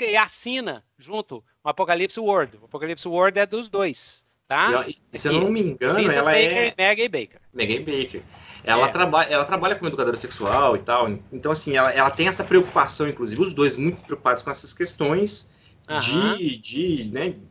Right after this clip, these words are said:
Speaker 2: de, enfim, de questão de, do,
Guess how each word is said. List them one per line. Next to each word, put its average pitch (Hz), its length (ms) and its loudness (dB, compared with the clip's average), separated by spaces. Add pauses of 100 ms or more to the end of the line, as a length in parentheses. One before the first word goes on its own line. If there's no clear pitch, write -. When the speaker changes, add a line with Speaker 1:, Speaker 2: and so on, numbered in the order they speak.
(540)
Speaker 2:
de, - 300 -20 (180)
enfim, 135 240 -4
de 104 100 -4
questão 139 380 -4
de, 110 240 -4
do, 101 1080 -6